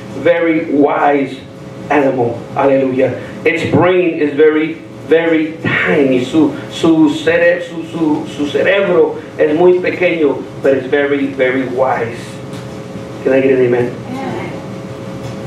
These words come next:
Speaker 1: The second thing I want to talk to you about, the coney. En español dice el tejón.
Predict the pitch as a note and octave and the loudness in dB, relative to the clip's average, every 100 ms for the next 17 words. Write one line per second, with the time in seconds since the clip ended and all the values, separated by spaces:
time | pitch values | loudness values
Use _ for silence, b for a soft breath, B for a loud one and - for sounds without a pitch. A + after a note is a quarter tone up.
0 | - - - - - - - - G3+ G3 | -10 -10 -10 -10 -10 -8 -2 2 2 2
1 | F#3+ F3 E3+ D#3 D#3 D#3 D3 D#3+ - D#3 | 2 2 4 4 4 4 2 0 -2 2
2 | D3 C3+ C#3 C3+ - - - - - - | 2 4 2 0 -6 -14 -14 -14 -12 -14
3 | - - - - - - - - - - | -14 -14 -12 -12 -12 -12 -12 -10 -6 -2
4 | E3+ D#3+ C#3+ B2 - - - - - - | 2 2 2 0 -4 -12 -14 -14 -14 -14
5 | - - - - - - - - - - | -14 -14 -14 -12 -12 -12 -12 -12 -12 -12
6 | - - - - - A#2 C3 C3 D3 D#3+ | -10 -12 -12 -12 -4 2 2 4 4 4
7 | F3 F3 E3 D#3+ D3+ D3+ - - - - | 4 2 2 4 4 2 -4 -10 -14 -14
8 | - - - - - - - C#3 C#3 C#3 | -14 -14 -14 -14 -14 -12 -2 -2 0 -2
9 | - F3 C#3+ - | 2 2 2 -2